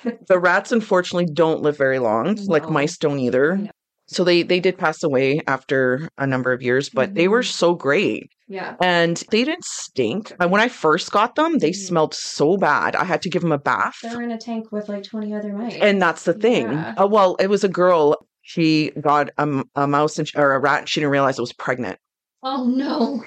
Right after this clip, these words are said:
Speaker 2: Yeah, so all of a sudden, she's got all these babies, right? But
Speaker 1: Yeah.
Speaker 2: the sh-, thing she had 'em in, it was, it was pretty fucking dirty. Like, she wasn't really taking care of them and stuff,
Speaker 1: No.
Speaker 2: but they smelled horrible when I got
Speaker 1: Yeah.
Speaker 2: them, but they were, like,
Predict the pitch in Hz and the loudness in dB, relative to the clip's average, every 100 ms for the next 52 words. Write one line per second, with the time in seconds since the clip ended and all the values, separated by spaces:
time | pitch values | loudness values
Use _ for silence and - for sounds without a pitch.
0 | - - 170 156 156 175 165 170 170 165 | -10 0 2 2 2 2 4 2 2 2
1 | 165 - 156 165 151 147 156 165 _ _ | 0 -2 -4 2 2 2 0 -14 _ _
2 | - 147 147 147 139 139 143 135 127 135 | 0 0 2 -2 0 2 2 0 0 2
3 | 156 202 190 - 214 262 - 262 170 156 | 2 0 -2 -2 0 0 0 -2 0 0
4 | 151 143 139 - 156 160 180 - 175 180 | 2 2 0 0 -2 0 -2 -2 -2 -2
5 | - 214 185 156 151 143 127 123 127 131 | -4 -4 -2 -2 -4 -4 -2 0 0 0
6 | 127 - 156 160 160 139 _ - 143 139 | 0 0 0 0 0 -4 _ -2 0 0
7 | 131 127 127 - 127 123 135 131 127 143 | -2 -2 -2 0 2 2 2 0 -2 -2
8 | 151 170 143 123 - _ 170 220 - 139 | -2 -2 0 0 -2 _ -2 -2 -4 0
9 | 151 139 - - - - 175 240 185 120 | 0 0 -4 -16 -20 -4 2 4 4 2
10 | 117 117 131 104 101 160 175 208 - 165 | 0 0 0 0 -2 0 0 0 0 0
11 | 190 180 | 2 -2